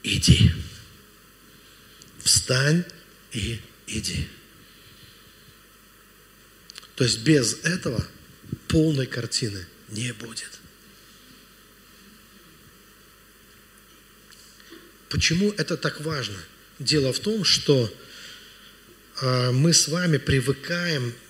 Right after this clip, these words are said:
э, жить так, как жили всегда. Вот как жили раньше, как жили наши предки, как мы привыкли, как у нас было принято. Понимаете, вот это всё. И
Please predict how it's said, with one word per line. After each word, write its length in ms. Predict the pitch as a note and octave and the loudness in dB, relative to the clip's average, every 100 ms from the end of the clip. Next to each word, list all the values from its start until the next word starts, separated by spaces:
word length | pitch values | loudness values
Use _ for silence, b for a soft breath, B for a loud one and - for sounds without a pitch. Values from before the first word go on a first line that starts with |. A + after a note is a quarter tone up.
| - | -6
э, 340 | C#3 B2+ B2 | -2 0 0
жить 400 | A2+ - G3+ - | 2 4 2 -2
так, 240 | - F#3 - | -4 -4 0
как 320 | D#3+ - - - - - - | -2 -2 -12 -18 -20 -20 -10
жили 500 | C3+ A#2+ D3 E3+ D#3+ | 0 4 4 6 4
всегда. 680 | C#3 - - C#3+ C3+ B2+ F#2+ B2 | 4 4 4 2 2 2 2 -6
Вот 140 | A#2+ | -4
как 160 | D3+ C#3 | -2 0
жили 240 | E3 F3+ | 2 2
раньше, 680 | F3 C#3 D3 C#3 C3 C#3 A#2+ - - B B B - | 0 0 -2 0 0 0 -4 -10 -20 B B B -8
как 140 | D3 | 0
жили 240 | C3+ F3 F3+ | 2 2 2
наши 300 | F3 - F3+ | 4 2 2
предки, 720 | - B2+ D3+ D3 - C#3+ B2+ - B B B B | 4 4 4 0 -2 -4 -4 -8 B B B B
как 180 | - D3+ | -4 2
мы 140 | F#3 | 4
привыкли, 880 | - F#3 D#3 C3 D#3 C#3 C#3+ C3 B2 - - B B B - | 8 8 6 -2 -2 -2 -2 0 -2 -8 -20 B B B -4
как 180 | D#3 F#3 | 0 6
у 40 | |
нас 180 | F#3+ D#3+ | 6 6
было 240 | F#3 F#3+ | 4 2
принято. 800 | F#3+ D3+ D#3+ E3+ D3+ C3+ C3+ A#2 - - - - - | 2 2 4 4 4 2 0 -2 -6 -20 -20 -18 -4
Понимаете, 500 | C3 D3 F3+ E3+ B2 | 2 6 6 6 4
вот 160 | D#3 | 2
это 220 | F3+ D#3+ C#3 | 0 0 0
всё. 260 | - G#2+ - - - - | 0 -2 -8 -8 -8 -4
И 180 | - | -2